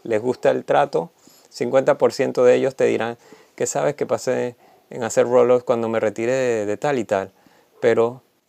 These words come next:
pero sabes que incluso un presidente vagabundo tiene alguna forma de ingresos y entonces deciden no hacerlo. Ya has oído que no hace ningún Einstein, falta ningún Einstein para hacer esto. Todas las personas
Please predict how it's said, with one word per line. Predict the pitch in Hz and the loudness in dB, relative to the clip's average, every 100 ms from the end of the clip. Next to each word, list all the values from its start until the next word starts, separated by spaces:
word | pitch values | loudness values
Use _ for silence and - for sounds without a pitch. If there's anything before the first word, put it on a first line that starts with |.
| _ _ _ _ | _ _ _ _
pero | 127 117 | -10 -4
sabes | 127 113 104 - _ _ | 0 0 -2 -10 _ _
que | 123 | -6
incluso | 113 151 147 | -2 -2 0
un | 143 | -2
presidente | 143 135 123 127 135 123 110 110 | -2 0 -2 -2 -2 0 -2 -2
vagabundo | 110 110 120 143 107 107 110 | 0 2 2 2 0 -4 -2
tiene | 123 120 | -2 -2
alguna | 120 123 | -2 -4
forma | - 127 120 120 | -2 -2 0 -2
de | |
ingresos | 107 117 113 120 127 _ _ _ | -2 0 0 0 -10 _ _ _
y | 131 | -12
entonces | 117 127 135 | -8 -4 0
deciden | 123 139 131 | 0 -2 -4
no | 139 | -6
hacerlo. | - 175 120 101 _ _ _ _ _ _ _ _ _ _ - _ | -6 -6 -6 -14 _ _ _ _ _ _ _ _ _ _ -20 _
Ya | 120 131 | -4 -2
has | 151 | 2
oído | 151 131 127 135 143 143 _ - | 2 2 2 0 -2 -10 _ -8
que | 123 | -6
no | 139 | -6
hace | 143 160 156 | 0 0 0
ningún | 151 147 139 139 151 160 | -4 -6 -6 -4 -6 -6
Einstein, | - 160 175 - - 110 117 - _ | -6 -2 -2 -4 -4 -4 -6 -14 _
falta | - 139 131 143 | -4 -2 0 0
ningún | 131 139 156 | 0 0 2
Einstein | 156 143 - 110 107 - _ _ _ _ _ _ _ | 0 0 -4 -4 -4 -8 _ _ _ _ _ _ _
para | 123 117 | -2 0
hacer | - 123 | 4 2
esto. | 101 - | 2 -4
Todas | 113 170 | 2 2
las | 180 | 4
personas | - 131 151 151 | 0 0 -2 -2